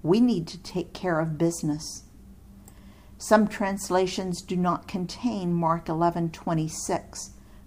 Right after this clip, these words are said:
because it is not found in the earliest manuscripts. It is actually a duplicate of Matthew six five, and we've already covered it on day eighty.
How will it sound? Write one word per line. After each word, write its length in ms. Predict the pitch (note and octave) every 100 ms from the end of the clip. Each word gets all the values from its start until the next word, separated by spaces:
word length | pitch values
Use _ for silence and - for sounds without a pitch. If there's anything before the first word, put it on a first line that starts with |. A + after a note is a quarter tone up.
| -
because 440 | F#3 - F#3 -
it 120 | F3
is 200 | F3 E3
not 340 | F#3 F3+ - -
found 500 | G3+ F#3+ D#3+ D#3 - -
in 120 | F3+
the 140 | D#3+ -
earliest 500 | F#3 F3+ D#3+ D#3 -
manuscripts. 1040 | E3 E3 F3 E3 - - D#3+ - - - - - - - - - - - -
It 100 | G3+
is 140 | F#3 F#3+
actually 540 | F#3+ A#3 - F#3+ F3
a 80 | F3
duplicate 720 | D#3+ G#3 G#3 A#3+ F3 E3+ D#3
of 160 | D#3 F3
Matthew 520 | F3 F#3 F#3 - E3
six 540 | - - - - -
five, 560 | - F#3 E3+ D3 D#3 - - - - -
and 160 | F#3 F#3
we've 200 | F#3 F3
already 380 | E3+ E3+ E3+
covered 500 | E3+ - A3 G3+ E3
it 180 | D3+ - - E3+
on 180 | E3
day 300 | D#3+ D3 D3 -
eighty. 420 | D#3+ D#3 D3 D#3